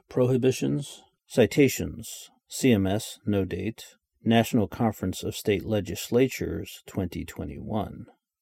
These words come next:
And a summation for any overall issues of quality. For this section, within Table seven, B U host activities or characteristics are assessed in light of such Medicaid restrictions, but within a non-monetary,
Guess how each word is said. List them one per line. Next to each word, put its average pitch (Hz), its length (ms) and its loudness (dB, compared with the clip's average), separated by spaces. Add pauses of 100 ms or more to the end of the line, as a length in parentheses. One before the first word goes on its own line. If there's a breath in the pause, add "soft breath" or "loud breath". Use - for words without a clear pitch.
(280)
And 107 140 -2
a 104 60 0
summation 117 520 4
for 110 160 -2
any 110 160 4
overall 98 420 4
issues 95 360 -4
of 90 100 -14
quality. - 880 -2 (160)
For - 140 -4
this 110 180 2
section, 92 560 2 (220)
within 104 200 -4
Table 95 280 -4
seven, 127 580 4 (140)
B 117 140 2
U 117 180 6
host 113 340 0
activities 104 640 -2
or 104 240 -8
characteristics 92 1000 -6
are 107 140 -4
assessed 98 420 -2
in 101 140 -4
light 120 180 4
of 110 120 2
such - 260 -4
Medicaid 101 480 -4
restrictions, 139 800 0
but 104 200 0
within 104 320 -2
a 98 80 0
non-monetary, 98 1040 -2